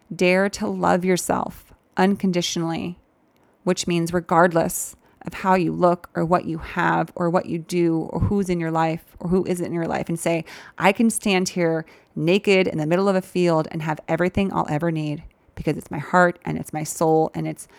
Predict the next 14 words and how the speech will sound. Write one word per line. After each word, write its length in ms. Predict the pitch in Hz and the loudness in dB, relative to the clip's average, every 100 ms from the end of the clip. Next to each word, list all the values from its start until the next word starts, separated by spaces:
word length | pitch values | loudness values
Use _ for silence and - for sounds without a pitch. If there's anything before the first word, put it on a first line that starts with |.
| _ _ - | _ _ -6
my 320 | 156 156 156 - | -4 -4 -6 -6
being 320 | 165 165 170 | -2 0 0
and 80 | 156 | -2
my 100 | 156 | -6
essence." 640 | 156 143 170 165 - - - _ _ _ _ _ _ _ _ _ _ _ _ | -6 -10 -10 -12 -14 -20 -20 _ _ _ _ _ _ _ _ _ _ _ _
Everything 340 | 175 185 196 202 | 0 0 0 0
else 220 | 185 - | -2 -2
you 80 | 180 | -4
do 220 | 170 170 | 0 2
is 120 | 151 | 0
just 240 | - 165 - | -2 -6 -2
for 100 | 170 | -2
the 220 | 156 151 | -2 -4
experience 800 | - - - 165 175 233 233 - | -6 -12 -4 0 2 0 -2 -14